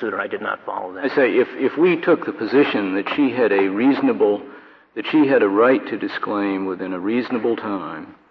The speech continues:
Speaker 2: uh, and that that time would be calculated either from the date of the enactment of the gift tax statute or from the, the date she attained her majority, that would put you in the same boat as the taxpayer, uh, in, um,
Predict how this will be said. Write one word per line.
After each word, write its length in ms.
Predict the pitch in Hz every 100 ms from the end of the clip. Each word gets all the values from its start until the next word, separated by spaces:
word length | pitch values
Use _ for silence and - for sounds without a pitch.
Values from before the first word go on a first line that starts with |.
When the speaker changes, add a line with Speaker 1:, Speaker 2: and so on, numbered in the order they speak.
| _ _ _ _ -
Speaker 2:
uh, 640 | 92 101 101 101 98 98 98 101
and 160 | 95
that 180 | 98 107
that 280 | 110 113 -
time 380 | - 127 127 120
would 140 | 101
be 80 | 98
calculated 760 | - 113 110 98 98 92 - -
either 320 | 98 110 110
from 240 | - 104
the 60 | 95
date 260 | 104 113 117
of 100 | 98
the 100 | 98
enactment 500 | 95 107 107 107 101
of 100 | -
the 60 |
gift 280 | - 113 -
tax 320 | 101 87 -
statute 500 | - 87 85 92 110 -
or 240 | 95 107
from 320 | 107 104 98 98
the, 260 | 90 90 90
the 80 | 95
date 280 | 87 95 98 -
she 120 | 110 98
attained 440 | - 101 101 95
her 260 | 92 101 92
majority, 680 | 87 92 104 110 90 65 - - _ _ _ _ _ _ _ -
that 160 | 110 92
would 160 | 101 -
put 180 | 117
you 220 | - 104 101
in 80 | 98
the 140 | 92
same 300 | 104 101 95
boat 380 | 95 101 98 - -
as 100 | 98 -
the 60 | 95
taxpayer, 800 | 104 95 - - 101 95 92 87 -
uh, 380 | 98 95 92 90 90
in, 340 | 95 92 92
um, 300 | 92 90 92